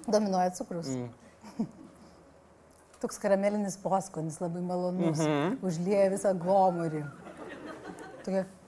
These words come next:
Speaker 1: kaip su-, lyg, lyg ir sūdytos karamelės toks kažkoks motyvas.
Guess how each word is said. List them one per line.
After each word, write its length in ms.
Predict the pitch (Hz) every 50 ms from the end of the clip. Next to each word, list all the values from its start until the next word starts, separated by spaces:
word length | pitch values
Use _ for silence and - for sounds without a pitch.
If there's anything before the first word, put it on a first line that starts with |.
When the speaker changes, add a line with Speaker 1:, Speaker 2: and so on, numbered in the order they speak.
| - - - - - - - - - - -
Speaker 1:
kaip 200 | - - 196 -
su-, 240 | - - - - -
lyg, 280 | - 208 208 240 208 220
lyg 160 | 208 214 -
ir 80 | 233 -
sūdytos 600 | 180 - - 226 226 226 214 226 220 220 214 208 -
karamelės 480 | - 208 208 202 208 208 202 196 196
toks 160 | 196 196 - -
kažkoks 280 | 180 190 196 180 -
motyvas. 600 | 214 190 190 190 - 208 208 185 165 160 160 -